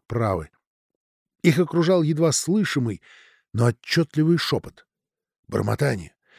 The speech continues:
Нескончаемый поток слов, не всегда знакомых и понятных, но среди этого шума попадалось и что-то различимое. Павел мог поклясться, что разобрал собственное имя.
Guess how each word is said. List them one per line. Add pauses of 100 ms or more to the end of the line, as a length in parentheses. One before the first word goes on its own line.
(100)
Нескончаемый
поток
слов,
не
всегда
знакомых
и
понятных, (200)
но
среди
этого
шума
попадалось
и
что-то
различимое. (300)
Павел
мог
поклясться,
что
разобрал
собственное
имя.